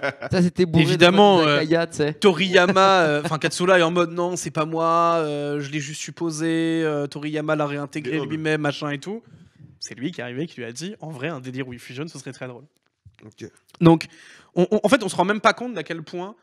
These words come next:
Speaker 3: tous les gens qu'il a rencontrés sur son chemin ont été importants pour la suite de son aventure. Parce que, et ce qui représente, en fait, d'ailleurs, je trouve quelque chose qui est très vrai dans Dragon Ball. Son Goku a toujours su s'entourer des bonnes personnes.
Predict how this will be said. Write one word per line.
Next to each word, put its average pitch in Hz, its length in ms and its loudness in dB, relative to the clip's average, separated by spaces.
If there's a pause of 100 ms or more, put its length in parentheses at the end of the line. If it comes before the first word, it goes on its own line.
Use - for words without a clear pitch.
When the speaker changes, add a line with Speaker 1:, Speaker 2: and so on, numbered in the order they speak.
(420)
Speaker 3:
tous 277 160 -4
les 269 140 -2
gens 233 180 -6
qu'il 185 140 -6
a 160 40 -2
rencontrés 170 360 -4
sur 160 160 -12
son 151 160 -14
chemin 170 260 -10 (320)
ont 156 120 -6
été 147 260 -4
importants 156 500 -12 (200)
pour - 200 -10
la 131 100 -6
suite 160 280 -12
de 147 80 -14
son 143 140 -14
aventure. 135 400 -16
Parce 131 140 -12
que, 135 160 -12 (1160)
et 208 80 6
ce - 80 -2
qui 240 140 0
représente, 247 520 -4
en 165 60 -10
fait, 254 140 -6
d'ailleurs, 175 200 -6
je - 60 -14
trouve 220 220 -14 (400)
quelque 156 120 -8
chose - 220 -8
qui - 180 -10
est 139 120 -10 (300)
très 170 200 -4
vrai 143 300 -8
dans 151 260 -10
Dragon 147 240 -8
Ball. 160 240 -2 (800)
Son 185 220 -4
Goku 190 260 -2
a 190 80 0
toujours 175 240 -6
su 233 100 -14
s'entourer 165 300 -12
des 151 80 -10
bonnes 147 160 -10
personnes. 147 320 -14